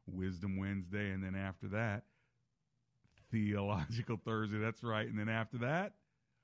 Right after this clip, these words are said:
Open Phone In Friday. Anything you want to talk to me about on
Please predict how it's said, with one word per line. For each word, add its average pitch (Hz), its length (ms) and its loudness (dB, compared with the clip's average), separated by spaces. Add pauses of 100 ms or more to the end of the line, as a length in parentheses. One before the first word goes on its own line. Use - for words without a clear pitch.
(420)
Open 95 500 0
Phone 92 240 0
In 90 220 -2
Friday. 90 360 -2
Anything 90 360 -2
you 90 100 -2
want 90 160 -4
to - 80 -12
talk 95 220 -6
to - 80 -6
me 92 100 -2
about 87 320 -2
on 135 280 0